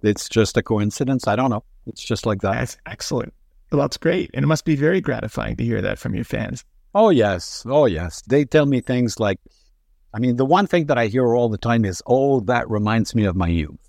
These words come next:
Speaker 1: Sometimes they will even say that they have passed on the taste of our music to their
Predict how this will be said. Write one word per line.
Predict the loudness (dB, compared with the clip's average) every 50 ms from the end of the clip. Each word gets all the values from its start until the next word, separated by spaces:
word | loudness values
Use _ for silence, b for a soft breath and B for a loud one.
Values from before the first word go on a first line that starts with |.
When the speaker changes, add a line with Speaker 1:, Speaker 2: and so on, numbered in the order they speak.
| _ _ _ _ _ _ _ _ _ _ _ _ -14
Speaker 1:
Sometimes | -6 0 0 0 2 2 2 2 2 0
they | 0 0
will | 0 0 0 2 0
even | 2 2 2 0
say | 0 0 2 2 2
that | 2 2 -2 0 0
they | 0
have | -2 -2 -4 -2
passed | -2 0 0 0 -4 -4 -2
on | -2 0 0 0 0 0 -2 -6
the | -6 -6 -6 -2
taste | 0 2 2 2 2 -2 -8 _ _ _ -12
of | -12 -10 -10 -10 -8
our | -2 0 2 2
music | 2 2 0 0 0 -2 -6 -4
to | -4 -4
their | 0 2 2 0 0 -2